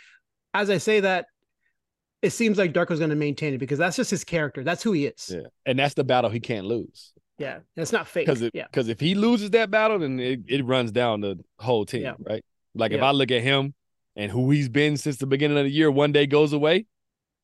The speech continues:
Speaker 2: I have no reason to really trust him 'cause I, it makes me look like he was faking the whole time.
Speaker 1: Mm-hmm.
Speaker 2: Like, it makes it look like everything is predicated on the result, and that's not who he is. It's not genuine. It's not, it's not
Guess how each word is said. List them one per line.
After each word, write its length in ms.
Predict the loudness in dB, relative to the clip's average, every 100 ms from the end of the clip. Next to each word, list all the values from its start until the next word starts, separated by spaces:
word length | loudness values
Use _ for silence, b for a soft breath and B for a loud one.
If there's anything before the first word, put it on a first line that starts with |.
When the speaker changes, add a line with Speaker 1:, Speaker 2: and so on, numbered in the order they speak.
| _ _ -2
Speaker 2:
I 140 | 2
have 160 | 2 2
no 120 | 2
reason 340 | 2 2 0 -2
to 80 | -2
really 200 | -2 -2
trust 300 | -2 -2 -4
him 100 | -8
'cause 140 | -2
I, 120 | 0
it 180 | 0 -4
makes 180 | -4 -4
me 80 | -4
look 120 | -2
like 120 | -2
he 120 | -4
was 120 | -8 -6
faking 280 | -6 -6
the 60 | -14
whole 100 | -16
time. 160 | -18 -20 _ _ _ _ -10
Speaker 1:
Mm-hmm. 220 | -8 -8 -12 _ _ _
Speaker 2:
Like, 120 | -2
it 80 | 0
makes 240 | 0 0 0
it 100 | 0
look 160 | 0
like 220 | 0 -2 -2
everything 340 | -4 -2 -4
is 120 | -4
predicated 480 | -2 -2 0 -2 -2
on 80 | -4
the 80 | -4
result, 400 | -4 0 0 0
and 80 |
that's 120 | -6 -4
not 180 | -4
who 120 | -4 -4
he 180 | -2
is. 140 | -4 -6
It's 80 | -8
not 180 | -6
genuine. 460 | -4 -4 -6 -10 -14
It's 140 | -14
not, 360 | -8 -4 -4 -6 _ _ _ _ _ _ _ _ _ _ _ -18
it's 120 | -4
not 320 | 0 0 0